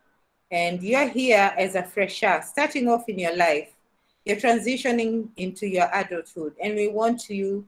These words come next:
to be effective and successful. And one of the ways is by you being successful in your college life. There are many things you have to, uh, navigate, succeed at,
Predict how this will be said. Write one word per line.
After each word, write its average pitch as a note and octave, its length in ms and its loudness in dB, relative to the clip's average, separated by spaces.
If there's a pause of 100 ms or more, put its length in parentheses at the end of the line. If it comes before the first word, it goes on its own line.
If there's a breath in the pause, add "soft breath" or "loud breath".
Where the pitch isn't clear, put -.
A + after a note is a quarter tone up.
(140)
to G3 100 -6
be F#3 240 -6
effective G3 600 -2 (180)
and F3 160 -8
successful. F3 760 -4 (460 loud breath)
And F3 140 0
one A#3 180 4
of B3+ 120 0
the G3+ 120 2
ways F#3+ 340 0
is F3+ 140 -6
by F3 160 4
you G#3 260 0
being G3 200 -2
successful G3+ 680 -4
in G3 280 -2
your E3+ 140 -2
college E3+ 500 -2
life. D3 300 -4 (500 soft breath)
There F3+ 160 2
are F3+ 40 -8
many A#3+ 260 2
things B3+ 300 0
you A3 140 0
have G#3+ 280 2
to, G3 640 -2
uh, E3+ 160 0
navigate, A#3 640 2
succeed A3+ 560 -2
at, G#3 300 2